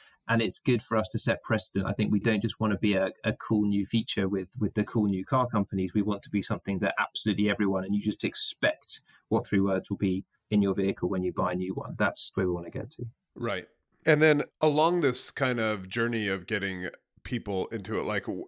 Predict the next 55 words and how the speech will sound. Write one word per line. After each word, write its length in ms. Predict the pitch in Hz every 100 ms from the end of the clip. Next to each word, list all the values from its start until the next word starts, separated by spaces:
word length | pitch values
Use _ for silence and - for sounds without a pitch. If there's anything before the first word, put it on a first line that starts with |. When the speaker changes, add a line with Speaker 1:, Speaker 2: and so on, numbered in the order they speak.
| _
Speaker 2:
what 260 | 120 139 151
is 140 | 123
your 100 | 131
interaction, 540 | 120 113 107 110 -
or 100 | 110
how 200 | 101 123
do 60 | 127
you 140 | 110
sit 240 | 98 - 104
next 220 | 95 -
to 80 | 92
something 380 | - 104 98 92
like, 360 | 90 85 80 -
I 60 | 82
don't 140 | 78
know, 200 | 71 80 _ _ _ _
Google 280 | 104 113 101
Maps, 440 | 82 65 - - - -
which 320 | 104 98 -
feels 420 | - 120 113 104
like 340 | 104 95 87
the 100 | -
most, 800 | 95 98 95 92 - - - - _ _ _ _ _ _
probably 520 | 139 131 123 120 117
the 100 | 104
most 360 | 107 101 - 98
used 640 | 90 104 101 101 98 - - _ 101
Google 240 | 113 101
Maps 380 | 95 95 95 -
or 80 | 95
Waze, 460 | 87 90 90 87 98
one 160 | 95
of 100 | 85
these. 460 | 90 87 87 80 - _ _ _ _
Do 120 | 117
you 100 | 127
have 200 | 123 123
any 160 | 117 107
relationship 640 | 98 101 120 143 151 143 131
with 100 | 127
them? 240 | 139 131
Are 60 | 117
they 160 | 107
like, 300 | 101 92 85
"Hey, 260 | - 113 104
who 180 | 110 98
are 60 |
you? 340 | 95 104 107 107
We 160 | 101
don't 160 | 95 82
like 300 | 113 123 127
you"? 280 | 120 120 113
Or 200 | 104 95
is 160 | 95
it, 100 | 92